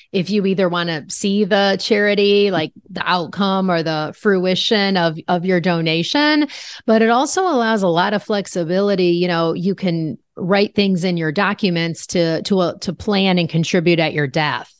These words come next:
And, um, and you can even do it if, if you're married at the second to die. So I think if you're charitably minded, definitely talk to your advisory team, because it's a great way to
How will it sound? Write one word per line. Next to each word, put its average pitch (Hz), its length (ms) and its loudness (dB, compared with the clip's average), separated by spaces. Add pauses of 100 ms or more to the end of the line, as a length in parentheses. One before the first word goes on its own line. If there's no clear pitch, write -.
And, 156 480 0 (480)
um, 156 420 -2
and 180 140 4
you 185 80 4
can 196 160 2
even 185 220 2
do 175 160 0
it 165 140 0
if, 165 160 -2
if 175 220 -2
you're 160 140 2
married 180 460 2
at 151 100 -2
the 160 80 -4
second 175 440 -4
to 165 100 -2
die. 123 480 -4 (320)
So 160 640 0
I 185 140 0
think 240 240 2
if 226 140 0
you're 175 100 0
charitably 214 600 2
minded, 175 500 -2
definitely 233 440 2
talk 175 280 -2
to 185 100 -4
your 156 80 2
advisory 156 640 0
team, 156 440 -2
because 156 340 -4
it's 175 160 -2
a 160 100 0
great 180 440 0
way 190 300 2
to 156 280 2